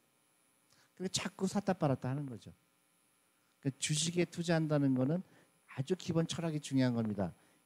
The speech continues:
기업의 일부를 소유한다는 거. 대신에 시간을 많이 줘야 되기 때문에 저번 시간에 얘기했죠.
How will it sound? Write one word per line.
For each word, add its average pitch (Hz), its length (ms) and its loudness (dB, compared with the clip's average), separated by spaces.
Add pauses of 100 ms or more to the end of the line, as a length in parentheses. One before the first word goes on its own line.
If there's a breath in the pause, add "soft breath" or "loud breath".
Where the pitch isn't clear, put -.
기업의 160 440 2
일부를 143 520 2
소유한다는 135 680 -2
거. 92 180 -8 (1040 soft breath)
대신에 165 480 2 (680)
시간을 180 460 0
많이 143 420 0
줘야 135 200 4
되기 120 200 -2
때문에 113 560 -4 (420)
저번 143 200 0
시간에 156 240 2
얘기했죠. 139 500 2